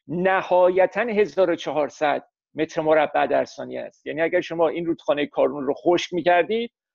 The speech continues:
بعد اینا می‌تونستن هزار و چهارصد متر مربع آب بریزن تو این رودخانهٔ کارون. ولی وقتی رودخانهٔ کارون خودش آب درش هست و بعد شما هزار و چهارصد متر مربع دیگه هم برش اضافه می‌کنید در ثانیه، این، اه، نتیجهٔ دیگری به جز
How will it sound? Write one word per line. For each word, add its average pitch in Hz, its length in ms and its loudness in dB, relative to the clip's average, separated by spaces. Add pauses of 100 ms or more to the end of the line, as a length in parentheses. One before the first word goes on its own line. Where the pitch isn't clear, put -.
(160)
بعد 220 140 6
اینا 226 160 2
می‌تونستن 214 520 -2
هزار 202 240 4
و 208 40 4
چهارصد 185 460 2
متر 190 240 -6
مربع 180 560 2
آب 180 200 2 (100)
بریزن 185 380 2
تو 165 100 -8
این 175 100 -6
رودخانهٔ 131 400 -8
کارون. 104 260 -12 (580)
ولی 175 140 2
وقتی 185 240 2
رودخانهٔ 165 460 -2
کارون 160 280 -4
خودش 170 340 -4 (100)
آب 220 320 4
درش 156 340 0
هست 165 300 0
و 156 40 -8
بعد 165 220 -6
شما 175 120 -8
هزار 170 280 -4
و 175 40 -6
چهارصد 165 480 -2
متر 185 220 -10
مربع 160 440 -2
دیگه 156 320 -4
هم 147 120 -6 (360)
برش 156 360 -4
اضافه 175 400 2
می‌کنید 151 480 -6
در 151 180 2
ثانیه، 160 640 -6 (360)
این، 180 220 -2 (200)
اه، 135 200 -2
نتیجهٔ 151 500 -4
دیگری 170 320 0
به 175 100 0
جز 175 280 0